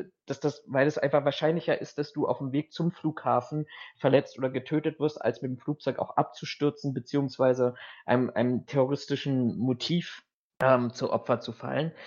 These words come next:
Das ist, hat natürlich alles was mit subjektiver Sicherheit zu tun und Ähnlichem,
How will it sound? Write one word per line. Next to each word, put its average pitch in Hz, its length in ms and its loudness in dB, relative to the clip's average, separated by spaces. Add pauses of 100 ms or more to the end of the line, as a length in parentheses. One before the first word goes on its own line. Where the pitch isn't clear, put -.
(180)
Das 135 120 -2
ist, 156 200 -2
hat 156 160 4
natürlich 147 480 0
alles 131 260 0
was 113 160 -6
mit 117 160 -10
subjektiver 113 540 -4
Sicherheit 131 480 0
zu 120 100 -12
tun 123 220 -6
und 110 120 -8
Ähnlichem, 147 560 0